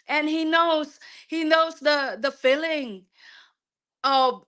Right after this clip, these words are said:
uh, the agony of submission, especially to Him, you know, i-, His life is being required. Sa pagbibigay, di ba, Gailin? Bago tayo mapagpala ng Panginoon, we are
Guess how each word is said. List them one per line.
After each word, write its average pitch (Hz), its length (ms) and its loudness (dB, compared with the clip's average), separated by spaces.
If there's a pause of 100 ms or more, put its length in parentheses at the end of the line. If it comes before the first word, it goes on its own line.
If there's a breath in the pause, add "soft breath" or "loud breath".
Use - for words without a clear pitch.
uh, 240 300 4
the 208 240 0
agony 311 560 0
of 254 400 0
submission, 262 1000 -4 (360)
especially 311 640 -2
to 302 80 -6
Him, 262 420 -4
you 254 160 -10
know, 262 300 -6 (320 soft breath)
i-, 269 160 -2 (160)
His 277 240 -8
life 277 240 0
is 247 240 -12
being 262 320 -6
required. 220 640 -4 (1700 soft breath)
Sa 302 160 -6
pagbibigay, 311 720 0
di 294 100 -4
ba, 285 160 2
Gailin? 247 640 -2 (360)
Bago 269 320 -4
tayo 302 240 4
mapagpala 285 600 0
ng 277 140 -8
Panginoon, 240 600 -8
we 254 160 -4
are 254 140 -2